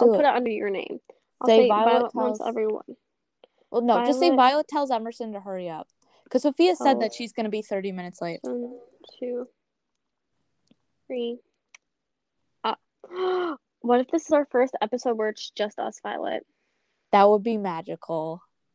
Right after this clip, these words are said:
Speaker 2: That's never happened before. <laughs>
Speaker 1: No, it hasn't.
Speaker 2: <laughs> Amazing. Thank you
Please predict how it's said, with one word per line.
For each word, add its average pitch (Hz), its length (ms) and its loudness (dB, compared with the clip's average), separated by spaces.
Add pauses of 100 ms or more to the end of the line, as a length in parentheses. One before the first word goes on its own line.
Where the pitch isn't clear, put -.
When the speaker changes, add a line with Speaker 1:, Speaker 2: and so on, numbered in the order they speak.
(120)
Speaker 2:
That's 233 220 0
never 202 300 0
happened 185 420 -6
before. 165 680 -4
<laughs> - 60 -20 (340)
Speaker 1:
No, 285 600 0
it 240 220 -6
hasn't. - 580 -12 (1080)
Speaker 2:
<laughs> - 1200 -10
Amazing. 196 480 -2
Thank - 240 -8
you - 120 -8